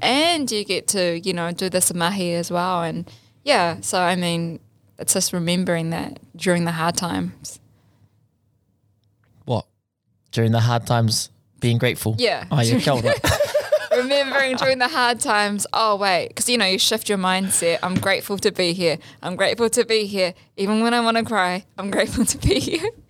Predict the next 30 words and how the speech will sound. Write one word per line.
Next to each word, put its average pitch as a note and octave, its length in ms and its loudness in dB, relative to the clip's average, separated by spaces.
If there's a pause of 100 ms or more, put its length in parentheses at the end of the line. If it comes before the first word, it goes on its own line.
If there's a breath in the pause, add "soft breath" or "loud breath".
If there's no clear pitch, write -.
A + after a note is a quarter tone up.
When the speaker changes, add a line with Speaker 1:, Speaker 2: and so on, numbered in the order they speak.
Speaker 1:
<laughs> - 280 -10
Even A#3 280 0
when, A3+ 160 0
like, G#3+ 160 0
I'm G#3+ 100 2
struggling G#3+ 380 0
with G#3 100 0
the G3 80 -4
kupu, F#3+ 300 -6
I'm F3+ 180 -4
grateful F3+ 320 -2
to F3 120 -6
be - 180 -8
here. E3+ 340 -10
I'm F3+ 80 -14
grateful - 220 0
Speaker 2:
Pai A2 100 4
Speaker 1:
to - 120 -6
be C#3 100 -6
Speaker 2:
tērā. - 80 -8
Speaker 1:
here." - 180 -8 (180)
Speaker 2:
Pai C#3 140 0
tērā. F#2+ 380 -4 (420 loud breath)
Oh, F3+ 300 2
well, D3+ 360 2
um, D3+ 440 2
ngā D#3+ 220 2
mihi D#3 220 4
mo D3 180 2
tō, B2+ 680 2